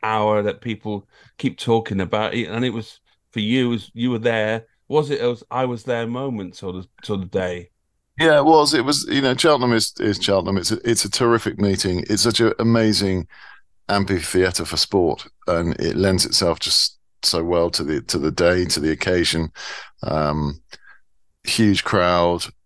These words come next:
Speaker 2: amazing atmosphere, some fairy tale stories,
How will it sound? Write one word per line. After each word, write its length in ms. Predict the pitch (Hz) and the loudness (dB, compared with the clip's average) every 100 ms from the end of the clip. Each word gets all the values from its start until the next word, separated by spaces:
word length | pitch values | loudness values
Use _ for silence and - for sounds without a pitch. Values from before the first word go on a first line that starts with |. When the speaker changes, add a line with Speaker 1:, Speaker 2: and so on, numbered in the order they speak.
| - | -6
Speaker 2:
amazing 480 | 85 90 95 92 90 | -2 0 2 0 0
atmosphere, 720 | 85 - 82 - 82 82 82 - _ - - - - _ - | -2 -4 -6 -2 -2 0 -2 -4 _ -20 -20 -20 -20 _ -6
some 680 | - 90 80 82 80 71 - _ _ _ _ - | -2 0 0 0 0 -2 -6 _ _ _ _ -10
fairy 340 | - 101 92 90 | -2 0 0 0
tale 280 | 82 82 | 0 0
stories, 720 | 82 92 87 82 85 82 - | 0 -2 0 0 0 0 -2